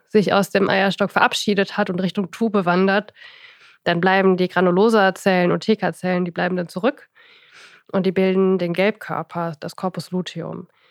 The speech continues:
und sind dann auch eben hormonell sehr aktiv. Und wenn das Ganze, wenn die Eizelle befruchtet wird, es zur Schwangerschaft kommt,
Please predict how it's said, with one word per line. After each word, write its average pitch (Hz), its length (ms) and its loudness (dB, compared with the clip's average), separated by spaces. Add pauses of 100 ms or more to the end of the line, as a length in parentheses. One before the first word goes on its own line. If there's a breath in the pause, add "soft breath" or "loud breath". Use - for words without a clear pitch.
(360 soft breath)
und 180 120 -4
sind 165 120 -4
dann 160 120 -2
auch 156 200 -8
eben 165 180 -6
hormonell 180 360 0
sehr 185 120 -2
aktiv. - 440 -4
Und 190 200 -2
wenn 196 240 2
das 185 140 -4
Ganze, 190 680 0
wenn 196 100 -6
die 185 80 -2
Eizelle 185 280 -2
befruchtet 208 480 -4
wird, 202 140 -2
es - 140 -18
zur 208 120 -2
Schwangerschaft 208 560 2
kommt, 208 380 2